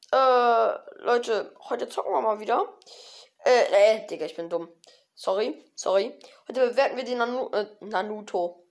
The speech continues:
Naruto-Skins, also Anime-Skins und alle möglichen, die im Shop sind. Ähm, ja. Bin halt dumm und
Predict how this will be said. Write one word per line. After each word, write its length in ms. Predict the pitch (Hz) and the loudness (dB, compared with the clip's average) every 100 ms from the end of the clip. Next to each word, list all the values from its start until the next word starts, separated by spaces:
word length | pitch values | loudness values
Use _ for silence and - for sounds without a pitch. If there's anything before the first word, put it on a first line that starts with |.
| _ _ _ | _ _ _
Naruto-Skins, 760 | 269 262 294 302 277 262 220 | 2 4 4 0 0 -2 0
also 200 | - 208 | 0 2
Anime-Skins 720 | 226 - 285 262 262 - 254 - | 2 2 -2 -4 -4 -2 -4 -6
und 100 | - | 0
alle 220 | 202 214 | 0 0
möglichen, 480 | 214 214 208 214 202 - - - _ _ | -6 -10 -16 -16 -18 -20 -20 -20 _ _
die 100 | - | -16
im 120 | 185 190 | -14 -8
Shop 240 | 208 - | -10 -8
sind. 520 | 190 196 196 - - _ _ _ _ | -10 -10 -14 -18 -20 _ _ _ _
Ähm, 640 | 175 180 170 175 170 170 _ _ _ _ _ _ _ _ _ _ _ _ _ _ _ | -6 -4 -4 -6 -8 -16 _ _ _ _ _ _ _ _ _ _ _ _ _ _ _
ja. 340 | - 165 - _ _ _ _ _ _ _ _ _ | -4 -4 -4 _ _ _ _ _ _ _ _ _
Bin 220 | - 320 | -2 2
halt 220 | 349 269 254 | 2 0 -2
dumm 380 | 254 254 247 - | -4 -4 -12 -8
und 340 | 202 202 196 | -8 -8 -14